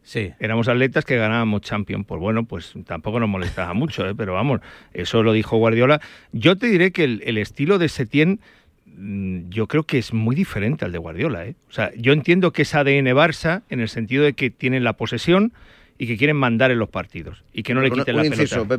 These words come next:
Speaker 3: Pepe, el, el dato se completa con que doscientos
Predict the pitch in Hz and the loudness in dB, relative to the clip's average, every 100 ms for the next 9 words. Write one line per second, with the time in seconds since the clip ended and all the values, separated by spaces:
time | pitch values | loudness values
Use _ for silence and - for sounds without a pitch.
0 | 104 85 92 92 95 90 98 127 123 117 | -4 -8 -10 -8 -6 -4 -2 0 0 0
1 | 120 120 123 123 127 117 107 101 - 107 | -4 -2 0 0 0 -2 -4 -6 -8 -4
2 | 104 101 127 131 110 123 - | -4 0 2 2 2 -4 -6